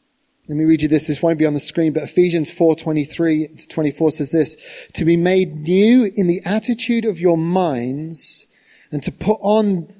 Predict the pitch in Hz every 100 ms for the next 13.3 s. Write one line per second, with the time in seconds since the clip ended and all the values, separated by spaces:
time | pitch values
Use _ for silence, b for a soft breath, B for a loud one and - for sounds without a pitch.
0 | - 156 160 185 214 220 - - 147 135
1 | 165 - - 143 151 185 220 - - 139
2 | 151 156 - B B - - 180 202 196
3 | 165 165 139 180 190 185 185 - - 147
4 | 135 139 - B B - 165 147 - -
5 | 180 170 156 147 139 - 139 147 127 147
6 | 143 123 120 - - B B 165 202 196
7 | 175 147 185 180 135 - - - 190 202
8 | 220 220 208 - _ 185 185 - - 147
9 | 123 - 147 - 180 139 135 - - B
10 | B - 160 147 165 165 165 139 - 120
11 | 117 165 - - - 214 214 214 208 -
12 | 170 165 - 170 151 143 151 - 170 160
13 | 151 151